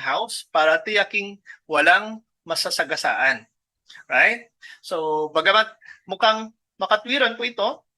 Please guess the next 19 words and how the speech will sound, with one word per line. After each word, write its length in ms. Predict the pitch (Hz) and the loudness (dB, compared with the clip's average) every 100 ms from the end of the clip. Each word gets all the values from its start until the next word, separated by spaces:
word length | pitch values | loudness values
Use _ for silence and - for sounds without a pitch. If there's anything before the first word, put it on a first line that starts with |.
| _ _ | _ _
no, 240 | 165 240 | -10 -8
hindi 240 | 214 196 233 | -8 -8 -6
po 80 | 233 | -2
maiwasan 720 | 214 180 208 240 214 190 247 _ _ _ _ 185 | -2 2 2 2 2 0 -2 _ _ _ _ -4
ang 100 | 185 | 0
mga 140 | 196 190 | 0 2
haka-haka 680 | 226 240 190 175 175 170 180 202 | 2 2 2 0 0 0 0 -4
na 80 | 226 | 2
maaari 400 | 220 208 202 208 | 4 4 0 -6
pong 160 | 208 220 | -12 -14
intentional 960 | 196 196 208 202 - 185 165 143 147 143 - - _ - | -14 -2 -2 -2 -8 -8 -2 0 -2 -10 -20 -20 _ -4
ang 160 | 180 | -2
delay 480 | 165 151 147 143 - _ _ | -2 -4 -6 -10 -16 _ _
upang 480 | 180 180 185 170 160 | -14 -2 0 0 2
magbigay 560 | 170 160 165 160 160 151 | -2 0 -4 0 0 2
daan 320 | 135 143 147 | 2 0 0
para 240 | 147 143 | -2 -2
sa 160 | 135 160 | -4 -8
mga, 560 | 139 131 127 120 120 | -10 -6 -4 -4 -6